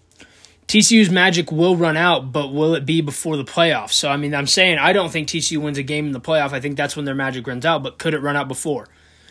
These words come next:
You know, who they got? West Virginia, I think, this week. Probably doesn't run out if it's West Virginia. I think it's West Virginia. And then K-State or Texas in the Big twelve, it could. It could, uh,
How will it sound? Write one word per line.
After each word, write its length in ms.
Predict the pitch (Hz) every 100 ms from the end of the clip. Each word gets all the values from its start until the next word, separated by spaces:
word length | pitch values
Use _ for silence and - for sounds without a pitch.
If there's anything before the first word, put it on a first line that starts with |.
| _ _ _ -
You 120 | 147
know, 100 | 135
who 80 | 143
they 120 | 139
got? 160 | 135 127
West 180 | 143 143
Virginia, 360 | 127 143 147
I 60 | 147
think, 160 | 156
this 200 | 143 139
week. 240 | 165 156 - _ _ _ _ _ _ _ _ _
Probably 680 | - - - 117 123 175 185
doesn't 300 | 185 190 196
run 180 | 196 202
out 300 | 208 220 - - _ _ _ _ _ _ -
if 120 | -
it's 120 | 160
West 160 | 180 165
Virginia. 320 | 165 175 196
I 60 | 160
think 180 | 139 175
it's 140 | 156
West 140 | 151 -
Virginia. 360 | 131 139 156 - - - - - -
And 120 | 175
then 120 | 185 175
K-State 420 | 180 175 180 170
or 60 |
Texas 360 | 156 175 - -
in 100 | 175
the 60 | 156
Big 220 | 165 156
twelve, 300 | 170 165 165
it 100 | 135
could. 360 | 170 175 156 - -
It 60 |
could, 220 | - 147
uh, 280 | 147 147 139